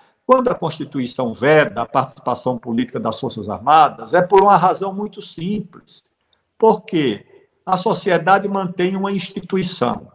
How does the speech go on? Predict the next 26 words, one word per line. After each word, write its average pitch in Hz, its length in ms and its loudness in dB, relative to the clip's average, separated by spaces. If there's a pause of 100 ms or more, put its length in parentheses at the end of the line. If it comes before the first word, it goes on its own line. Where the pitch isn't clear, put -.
(600)
arma 185 500 6
essa 185 280 -6
instituição, 147 760 -10 (400)
alimenta 180 600 4
essa - 140 -6
instituição. 170 720 -8 (160)
Ela 143 240 2
almoça, 139 560 2
janta 143 380 -8
e - 40 -10
ceia 180 580 -2 (260)
às 143 240 -2
custas 175 380 -4
do 165 120 -6
contribuinte. 139 840 -4 (320)
Ela 139 240 4
tem 147 200 2
canhões, 156 760 4
tem 135 140 -4
aviões 123 380 -2
de 117 80 -4
combate, 135 640 4
tem 131 120 -2
navios 120 380 -4
de 104 80 -18
guerra, 147 540 2